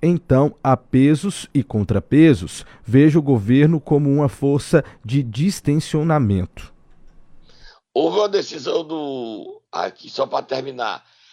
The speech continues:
Speaker 2: é irreversível o avanço do Congresso Nacional sobre o orçamento da União?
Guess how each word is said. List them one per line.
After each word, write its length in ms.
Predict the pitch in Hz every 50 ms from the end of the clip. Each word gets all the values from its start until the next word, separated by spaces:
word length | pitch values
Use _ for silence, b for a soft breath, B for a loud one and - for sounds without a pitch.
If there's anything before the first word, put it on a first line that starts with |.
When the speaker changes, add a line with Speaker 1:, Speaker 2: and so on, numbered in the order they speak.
| b b b b
Speaker 2:
é 200 | - 120 147 170
irreversível 1040 | 185 190 202 196 190 160 170 170 196 185 185 185 160 - - - 165 175 175 160 151
o 60 | 165
avanço 520 | 156 147 120 117 139 147 147 131 - - 139
do 160 | 131 135 -
Congresso 800 | - - 143 127 113 120 123 131 127 123 113 - - - 107 98
Nacional 640 | 101 110 113 117 113 - 120 113 110 110 104 104 -
sobre 320 | - - 113 117 110 120
o 60 | 120
orçamento 480 | 110 - - 113 107 - 107 107 101 - _ _
da 100 | - 87
União? 520 | 85 87 90 92 110 139 160 170 165 -